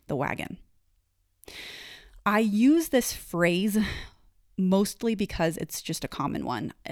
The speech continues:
I think that we all have different meanings for what this is in our life. And I think most of you will know what I mean, but it's like, "Oh, I fell off the wagon." That's just kind of our go-to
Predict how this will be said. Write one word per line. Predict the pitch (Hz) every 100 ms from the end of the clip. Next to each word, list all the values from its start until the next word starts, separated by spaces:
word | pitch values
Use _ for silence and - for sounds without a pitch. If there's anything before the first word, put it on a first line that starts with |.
| - - -
I | 190
think | - 208 -
that | -
we | 185 -
all | 160 165 170 180 - _ -
have | - 170
different | 180 180 175
meanings | 165 156 165 202 208 - -
for | - 165 147 156 - -
what | 170 175
this | - 170 165
is | 170 170
in | - 170
our | - 160 170
life. | 151 143 214 - - - - -
And | 190
I |
think | 247 214
most | 196 190
of | 214
you | 226
will | 185
know | 165
what | 170 165
I | 160
mean, | 156 160
but | 185
it's | 131
like, | 160 -
"Oh, | 226
I | 190
fell | - 180
off | -
the |
wagon." | 143 135 - - - _ _ _ _
That's | 185 -
just | - 196
kind | 214
of | 185
our | 170
go-to | 165 165 - 160 156 147